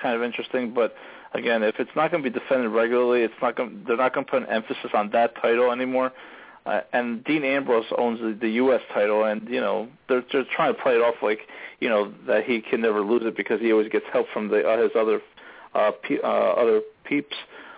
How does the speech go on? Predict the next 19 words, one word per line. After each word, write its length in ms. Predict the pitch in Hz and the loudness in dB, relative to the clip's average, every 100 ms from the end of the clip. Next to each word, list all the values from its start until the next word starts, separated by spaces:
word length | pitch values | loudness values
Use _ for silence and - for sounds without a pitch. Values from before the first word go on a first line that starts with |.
| - - | -12 -2
from 100 | 117 | 0
the 100 | 104 - | 0 0
Shield, 460 | 165 156 104 - | 2 2 2 0
but, 240 | 117 110 113 | 0 0 2
uh, 300 | 107 107 113 127 _ _ - | 2 2 0 -4 _ _ -2
I, 260 | 135 - 151 | 0 2 2
I 40 | |
don't 200 | 165 143 - | 2 0 0
care 100 | 139 | 0
about 240 | 139 127 | 0 -2
this 100 | 131 - | -6 -2
match. 160 | 139 - - | -2 0 0
I 120 | 127 | 0
just 200 | 131 123 - | 0 -6 -2
brought 180 | 123 120 | 2 4
it 60 | |
up 200 | 123 - | 2 0
only 200 | 131 127 | 0 0
because 380 | 127 123 127 113 | -2 -4 0 0